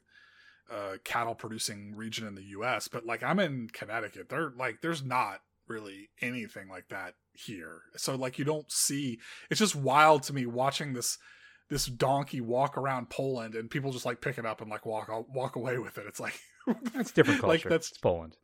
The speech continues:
Speaker 1: I guess. They're like, "Oh,
Speaker 2: I'm
Speaker 1: you
Speaker 2: Polish,
Speaker 1: just,
Speaker 2: I
Speaker 1: you
Speaker 2: get it.
Speaker 1: see a donkey, you see, you see a donkey on the road and you gotta pick it up." Is that, like, an old Pol-, Polish proverb
Speaker 2: Yeah, yeah,
Speaker 1: or something?
Speaker 2: absolutely.
Speaker 1: Yeah, okay.
Speaker 2: That's
Speaker 1: Very
Speaker 2: how my,
Speaker 1: good.
Speaker 2: my family raised me.
Speaker 1: <laughs>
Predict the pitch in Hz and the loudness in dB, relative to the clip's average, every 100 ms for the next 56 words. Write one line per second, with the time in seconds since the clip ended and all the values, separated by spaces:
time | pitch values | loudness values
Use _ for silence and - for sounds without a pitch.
0 | 208 143 135 147 151 139 - 165 170 170 | -2 -2 2 4 4 2 2 6 8 8
1 | 214 175 135 - 233 196 135 117 139 170 | 8 6 4 8 10 12 10 10 8 6
2 | 156 196 190 165 165 180 - - _ - | 6 6 8 10 12 10 6 -12 _ -20
3 | - 196 185 185 208 180 175 - 185 170 | -4 4 4 4 0 2 2 4 6 6
4 | 160 156 170 - 175 160 151 175 165 151 | 8 6 4 4 2 4 6 6 6 4
5 | 143 151 147 156 139 131 123 135 131 131 | 4 2 2 2 2 -4 -4 -2 -2 -2
6 | - 135 135 _ - 135 127 131 131 185 | 2 2 2 _ -2 -2 0 2 8 8
7 | 131 101 147 139 95 78 _ _ _ 175 | 8 4 0 -2 -4 -6 _ _ _ -10
8 | 131 - - 127 107 - 110 107 98 92 | -10 -10 -10 -8 -10 -10 -4 -2 -2 -6
9 | - 110 - 101 104 104 110 - 78 | -6 -6 -2 -2 -2 0 -2 -4 -12